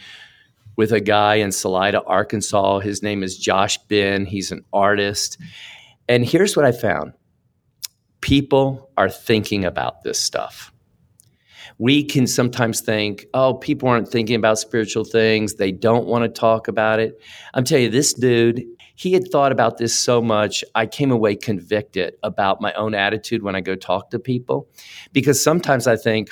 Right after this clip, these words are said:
"I'm the pastor, I've been to Dallas Theological Seminary, I've thought about this more than he has." That guy at the end of time, you know what he said? We both said,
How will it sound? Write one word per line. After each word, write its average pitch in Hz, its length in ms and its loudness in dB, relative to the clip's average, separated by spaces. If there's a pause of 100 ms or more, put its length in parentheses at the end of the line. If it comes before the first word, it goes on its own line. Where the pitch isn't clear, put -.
"I'm 107 160 -2
the 101 80 -2
pastor, 107 480 0
I've 87 100 -2
been 92 140 -2
to 85 80 -8
Dallas 98 560 0
Theological 95 800 -2
Seminary, 107 720 0 (400)
I've 123 240 0
thought 110 220 2
about 104 300 0
this 107 260 -2
more 104 200 2
than 98 200 -2
he 120 200 -2
has." 117 540 -2 (760)
That 156 220 0
guy 147 220 4
at 120 80 0
the 123 140 2
end 123 80 4
of 123 80 0
time, 123 260 2
you 110 80 2
know 120 80 2
what 151 100 2
he 131 120 0
said? 117 380 0 (300)
We 139 120 2
both 139 320 0
said, 90 380 0